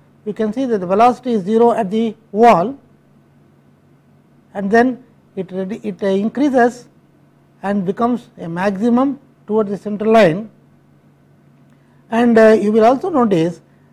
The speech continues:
that because the fluid near the wall has been decelerated, it has become, the velocity has reduced. To keep continuity or to transport the same amount of, uh, volume,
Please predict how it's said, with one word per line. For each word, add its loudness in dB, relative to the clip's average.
that -8
because 0
the 0
fluid -4
near -6
the -6
wall 2
has -2
been -8
decelerated, -4
it -10
has -8
become, -6
the -14
velocity -2
has -2
reduced. 0
To -2
keep 0
continuity 0
or -6
to -2
transport 2
the 0
same 2
amount 0
of, -2
uh, 0
volume, 4